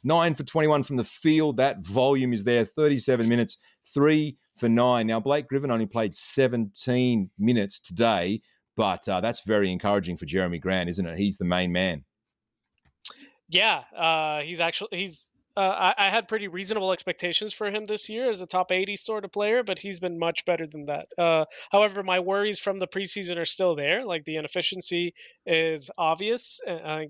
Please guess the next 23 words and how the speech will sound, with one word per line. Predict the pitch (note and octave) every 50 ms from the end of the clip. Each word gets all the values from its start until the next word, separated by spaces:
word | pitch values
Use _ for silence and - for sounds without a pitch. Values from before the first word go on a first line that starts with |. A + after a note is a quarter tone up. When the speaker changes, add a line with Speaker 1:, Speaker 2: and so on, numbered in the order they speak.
| _
Speaker 2:
glaring. | - F3+ E3 E3 E3+ F3 F3+ F3+ E3+
Of | D#3+ -
course, | - - F3+ E3+ D#3+ - - - - - - _ _ _
without | G3 F#3 E3 E3+ F3+ E3+
Blake | E3 F3+ F3 E3 -
Griffin, | - F#3 F3+ - F3+ F3
he'll | D#3 E3 F3
be | E3 E3+ E3
asked | D#3+ E3 D#3 - -
to | F3+ E3+
do | D#3 E3 D#3+
even | D#3+ D#3 D#3+ D#3+ D#3
more | D#3+ D#3+ E3 F3 E3+
of | D#3+ D#3
that. | D#3+ D#3 E3 E3 -
So | - - F#3 E3 E3 - _ - - - _ _ _ -
beware | E3+ G3 G3 F#3+ E3 E3+ E3+ F3 F3 F3 E3+ D#3+
of | D#3 D3+ C#3+ C#3+
that | D3+ D3+ D#3 D3+
field | - E3+ E3+ D#3+ D#3
goal | E3
percentage | D#3 D#3 D3 - D#3+ D3+ D3 -
car-, | - - D#3+ D3+ D3+ D#3